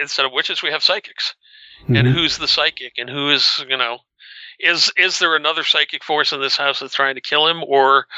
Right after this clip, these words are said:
Speaker 1: are these people trying to kill each other and he has to sort out who is, who is doing what to whom and why? Why is kind of always a big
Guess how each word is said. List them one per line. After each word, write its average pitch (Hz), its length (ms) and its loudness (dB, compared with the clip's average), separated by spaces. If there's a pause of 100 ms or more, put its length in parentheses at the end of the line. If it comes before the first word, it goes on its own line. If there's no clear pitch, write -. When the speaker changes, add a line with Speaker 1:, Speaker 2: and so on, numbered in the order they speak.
(220)
Speaker 1:
are 156 160 4
these 147 200 0
people 156 280 -4
trying 143 220 0
to 127 60 -6
kill 131 260 -2
each 123 140 -4
other 160 300 4
and 143 80 0
he 135 140 -8
has 135 220 -2
to 127 220 -8 (460)
sort 160 300 2
out 143 220 2 (100)
who 143 220 -2
is, - 340 -4
who 180 160 -6
is 165 140 -4
doing 139 260 2
what 135 300 0
to - 100 -10
whom 151 260 0
and 123 140 -4
why? 143 500 0 (760)
Why 214 300 4
is - 260 0 (140)
kind 185 160 -2
of 165 100 -4
always 156 380 2
a 131 80 2 (100)
big 139 220 0